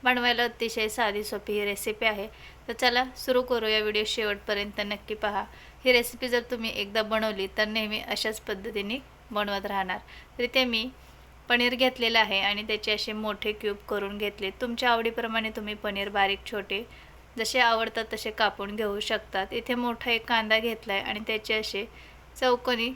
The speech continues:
काप करून घेतले. तसंच एक शिमला मिरची घेतली, ती सुद्धा मोठी मोठी कापून घेतली आहे. तर कढई पनीरमध्ये अशीच मोठे कांदा आणि शिमला मिरची कापून वापरतात. तर इथे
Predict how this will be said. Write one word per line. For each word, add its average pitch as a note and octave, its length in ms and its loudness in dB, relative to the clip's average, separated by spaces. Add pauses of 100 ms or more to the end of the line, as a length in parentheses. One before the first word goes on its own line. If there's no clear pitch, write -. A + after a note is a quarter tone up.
(280)
काप A#3 260 4
करून A#3 280 0
घेतले. A3+ 320 2 (120)
तसंच A3 340 -4
एक A3 140 0
शिमला A3 340 0
मिरची A3 360 -2
घेतली, G#3+ 400 -2
ती A3 180 -6
सुद्धा A3 300 -2
मोठी A#3 320 -2
मोठी G3+ 280 -6
कापून A#3+ 420 -4
घेतली G#3+ 380 -6
आहे. G3+ 80 -8 (420)
तर B3+ 160 2
कढई A#3+ 260 4
पनीरमध्ये A3+ 640 0
अशीच A3+ 380 -4
मोठे A3 320 -4
कांदा G#3 400 0
आणि G#3 380 -4
शिमला G3+ 320 -4
मिरची G3+ 280 -6
कापून G#3 380 -4
वापरतात. G3+ 580 -6 (560)
तर A#3+ 80 -2
इथे B3+ 320 4